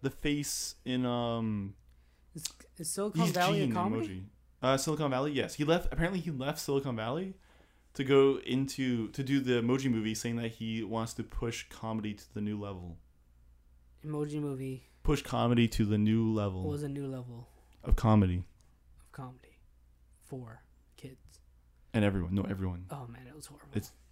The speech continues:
Speaker 1: have you watched it?
Speaker 2: Yeah, I watched
Speaker 1: Oh,
Speaker 2: it
Speaker 1: yeah,
Speaker 2: with my
Speaker 1: you totally
Speaker 2: sister.
Speaker 1: did. You loved it.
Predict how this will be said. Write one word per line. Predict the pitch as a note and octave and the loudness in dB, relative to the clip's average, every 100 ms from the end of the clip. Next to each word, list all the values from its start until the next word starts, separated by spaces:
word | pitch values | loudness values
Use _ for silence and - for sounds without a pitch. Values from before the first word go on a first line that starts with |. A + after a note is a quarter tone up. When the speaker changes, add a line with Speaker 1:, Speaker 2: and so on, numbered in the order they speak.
| _ - | _ -16
Speaker 1:
have | G#2+ | -8
you | G2+ | -4
watched | G2+ E3+ | -2 0
it? | F3 - C3 | 0 -2 -8
Speaker 2:
Yeah, | F3 A3+ - _ D3 | -4 -4 -6 _ -18
I | |
watched | D#3 E3+ | 6 10
Speaker 1:
Oh, | |
Speaker 2:
it | A3 | 12
Speaker 1:
yeah, | G3+ | 10
Speaker 2:
with | |
my | E3 | 4
Speaker 1:
you | |
totally | F#3 F3+ | 2 0
Speaker 2:
sister. | F#3 | -4
Speaker 1:
did. | G#2+ G2 - - - - - - | -6 -10 -20 -20 -20 -20 -20 -16
You | C#3+ | -10
loved | C#3 A2 | -8 -8
it. | G2+ | -12